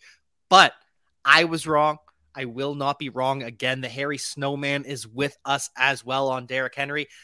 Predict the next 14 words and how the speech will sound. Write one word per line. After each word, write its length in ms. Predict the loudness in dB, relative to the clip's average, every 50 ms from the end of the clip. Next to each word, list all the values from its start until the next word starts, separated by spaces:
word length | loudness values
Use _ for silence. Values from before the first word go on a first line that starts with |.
| -16 -12
And 100 | -6 -4
like 220 | -2 -2 -2 -4 -6
you 120 | -8 -6
said, 300 | -4 -2 0 0 0 -2 _ _ _ _ _ _ _ _ _
they 160 | -6 -6 -4 -2
are 420 | 0 2 4 4 4 2 0 -4 _ _ _ _ _ _ _ _ _ _ _ -4
going 300 | 0 4 6 6 6 4
for 320 | 2 2 2 4 4 4 4
it. 100 | 2 -2 _ _ _ _ _ _ _ _ _ _ _ _ -4
And 260 | -4 -4 -4 -8 -14 -20 _ -10
even 300 | -8 -6 -4 -2 -2 -2
if 160 | -2 -2 0
they 260 | 0 2 2 2 0
can't 340 | -2 -6 -10 -10 -10 -10 -10